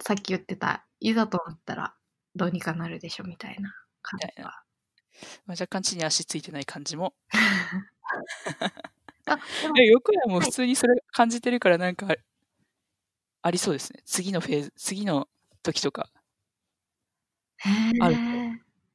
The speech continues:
Speaker 1: いや、でもこう、私がのんびりのらりくらりしてる間に、きっと世の中が進んで、
Speaker 2: うん。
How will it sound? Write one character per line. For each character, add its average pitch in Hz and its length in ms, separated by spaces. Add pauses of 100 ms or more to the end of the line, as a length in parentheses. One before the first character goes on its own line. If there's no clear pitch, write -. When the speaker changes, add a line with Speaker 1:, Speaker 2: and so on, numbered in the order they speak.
(800)
Speaker 1:
い 202 60
や、 226 120
で 220 160
も 220 180
こ 226 200
う、 220 60
私 233 380
が 233 120
の 233 200
ん 240 60
び 254 120
り 247 140
の 214 120
ら 226 160
り 240 140
く 226 120
ら 220 120
り 226 140
し - 80
て 214 100
る 196 120
間 196 260
に、 196 180
き - 120
っ - 20
と - 180
世 208 140
の 220 160
中 214 300
が 190 140
進 196 320
ん 196 140
で、 196 320 (540)
Speaker 2:
う 156 40
ん。 147 120